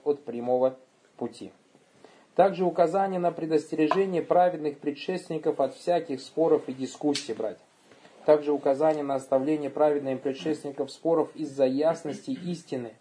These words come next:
чёткости довода и отсутствия в этом нужды. Также указание на побуждение рассказывать о сунне и доносить её, оставляя при этом споры и дискуссии. Баракаллаху фикум. Это что касается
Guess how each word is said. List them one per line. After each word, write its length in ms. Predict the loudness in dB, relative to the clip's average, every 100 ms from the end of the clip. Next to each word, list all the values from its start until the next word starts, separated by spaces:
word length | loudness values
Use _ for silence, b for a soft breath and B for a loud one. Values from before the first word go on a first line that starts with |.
| b b b b
чёткости 600 | 0 2 2 -4 -4 -4
довода 560 | 2 4 4 0 -2 -12 _ _ _
и 80 | -4
отсутствия 540 | -2 -2 -4 0 2
в 80 | 2
этом 240 | 0 -2
нужды. 380 | -4 -6 -8 -14 -16 b b b b
Также 260 | 4 4 2
указание 500 | -2 2 4 4 0
на 140 | -4
побуждение 640 | -4 -4 -4 -2 -2 -2
рассказывать 640 | -2 -2 2 0 0 -6 -6
о 60 |
сунне 480 | -8 -6 -6 -4 -6 -8 -12 -20 _ -8
и 80 |
доносить 580 | -2 -2 -2 -4 -4 -4
её, 260 | -2 -2 -2
оставляя 540 | -6 -2 0 2 2 2
при 160 | 0
этом 240 | -2 -2 -6
споры 380 | -4 0 0
и 40 | 0
дискуссии. 540 | -6 -8 -8 -8 -10 -10
Баракаллаху 440 | -8 -8 -10 -14 -14
фикум. 280 | -16 -16 -20 _ B B B
Это 180 | 0 0
что 220 | 2 0
касается 680 | 2 2 4 4 2 0 -4